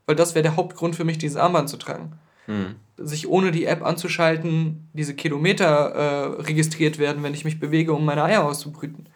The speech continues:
Speaker 2: Man fragt sich auch, ob das, das noch keine Apple Watch-Unterstützung hat, weil das
Speaker 1: Nee,
Speaker 2: wäre
Speaker 1: die wird
Speaker 2: ja
Speaker 1: ja kommen.
Speaker 2: Ja, ach so.
Speaker 1: Das wird eine, äh, haben die ja angekündigt auf
Speaker 2: Okay.
Speaker 1: dem Event, äh, Apple Watch, eine
Speaker 2: Stimmt,
Speaker 1: eigene
Speaker 2: die
Speaker 1: App
Speaker 2: haben ja
Speaker 1: geben.
Speaker 2: schon ein eigenes Event
Speaker 1: Haben,
Speaker 2: gemacht, ja.
Speaker 1: haben wir schon drüber geredet, auch
Speaker 2: Ja,
Speaker 1: im
Speaker 2: ja,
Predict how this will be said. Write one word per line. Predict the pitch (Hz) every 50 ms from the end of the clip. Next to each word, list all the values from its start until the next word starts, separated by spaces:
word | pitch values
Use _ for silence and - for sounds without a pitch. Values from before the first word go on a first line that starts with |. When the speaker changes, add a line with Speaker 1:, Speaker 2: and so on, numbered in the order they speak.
| -
Speaker 2:
Man | - 113 110
fragt | - - 123 120
sich | - 127 123
auch, | 107
ob | 104
das, | - 107 -
das | - 107 -
noch | - 101
keine | - - 98 95 -
Apple | - 156 175 143 107
Watch-Unterstützung | 101 104 - - - - 95 - - 101 - - 101 95
hat, | 98 95 98
weil | 90 90 -
das | - -
Speaker 1:
Nee, | - 196
Speaker 2:
wäre | 226 208
Speaker 1:
die | 196 170
wird | 196 202
Speaker 2:
ja | 220 202
Speaker 1:
ja | -
kommen. | - 220 180 147 110
Speaker 2:
Ja, | 104 92 - -
ach | - 107
so. | - - 113 -
Speaker 1:
Das | 156 156 160
wird | 185 185 180 185
eine, | 180 175 180 180 175 156 -
äh, | - - - -
haben | - 180 180 185
die | 190
ja | 185 165 131
angekündigt | 170 196 190 - - 190 175 -
auf | 170 160
Speaker 2:
Okay. | - 165
Speaker 1:
dem | 160 156
Event, | 156 156 156 170 190 196 202 -
äh, | - 160 170 170 165 - - -
Apple | - 165 160 196 170 160
Watch, | 160 160 160 160 - -
eine | 160 156
Speaker 2:
Stimmt, | 139 147 165
Speaker 1:
eigene | 175 160 151
Speaker 2:
die | 139
Speaker 1:
App | -
Speaker 2:
haben | 107 110
ja | 110
Speaker 1:
geben. | 113 - -
Speaker 2:
schon | -
ein | -
eigenes | 82 110 113 107 110
Event | 104 101
Speaker 1:
Haben, | 147 156
Speaker 2:
gemacht, | 151 113 98 90 95 92 -
ja. | 101 98 98 98 - -
Speaker 1:
haben | - 156
wir | 165 175
schon | 165 175 156
drüber | 156 156 175
geredet, | 165 156 165 156 180 185 170 156 156
auch | - 156
Speaker 2:
Ja, | -
Speaker 1:
im | 104 - - - - -
Speaker 2:
ja, | 110